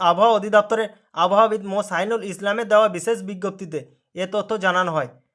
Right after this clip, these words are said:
আবহাওয়া অফিস জানায়, এটি গতকাল মধ্যরাতে চট্টগ্রাম সমুদ্র বন্দর থেকে এক হাজার তিনশো পাঁচ কিমি দক্ষিণ পশ্চিমে,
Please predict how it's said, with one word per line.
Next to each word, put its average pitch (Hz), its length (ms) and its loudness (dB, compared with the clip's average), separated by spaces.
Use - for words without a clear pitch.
আবহাওয়া 185 340 6
অফিস 208 220 -4
জানায়, 160 260 -4
এটি 180 260 -4
গতকাল 190 480 0
মধ্যরাতে 214 560 0
চট্টগ্রাম 208 520 -2
সমুদ্র 196 440 -6
বন্দর 208 280 -2
থেকে 208 240 -8
এক 185 200 0
হাজার 202 240 2
তিনশো 196 280 -4
পাঁচ 196 300 2
কিমি 220 200 -6
দক্ষিণ 185 360 -4
পশ্চিমে, 175 420 -8